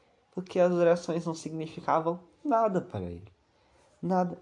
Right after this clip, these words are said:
Ele só não queria dar o bem material e queria dar outras coisas que não significavam nada para ele.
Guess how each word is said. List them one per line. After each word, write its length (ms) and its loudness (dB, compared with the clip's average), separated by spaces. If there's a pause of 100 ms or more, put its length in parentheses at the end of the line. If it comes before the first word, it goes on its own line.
Ele 180 -2
só 260 -2
não 220 -2
queria 800 -2
dar 220 6
o 60 6
bem 220 -2
material 680 2
e 60 2
queria 320 0
dar 200 6
outras 360 0
coisas 320 0
que 100 -8
não 100 -4
significavam 800 -2
nada 320 -2
para 220 -8
ele. 220 -20